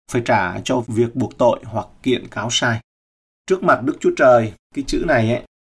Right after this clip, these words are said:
là hai đàng mà đến trước mặt Đức Chúa Trời. Khi mà có việc kiện tụng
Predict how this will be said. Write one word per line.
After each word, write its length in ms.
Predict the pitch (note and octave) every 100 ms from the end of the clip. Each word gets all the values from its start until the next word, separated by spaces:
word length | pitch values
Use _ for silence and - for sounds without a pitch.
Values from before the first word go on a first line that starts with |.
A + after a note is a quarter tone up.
| _ -
là 720 | A2 G#2+ G#2 G2+ G2+ F#2+ F#2+ F#2 - _ -
hai 240 | C#3+ C#3+
đàng 360 | B2+ A2+ G#2+ G#2
mà 80 |
đến 240 | G#2 A#2 A#2
trước 200 | - F#3
mặt 200 | C#3+ A#2
Đức 100 | - A#2
Chúa 100 | B2+
Trời. 300 | A#2 G2+ F2+
Khi 200 | - C3+
mà 340 | C3 A2+ G#2 G2+
có 140 | - C3
việc 220 | C3 A#2+
kiện 180 | A#2 A#2
tụng 180 | A2+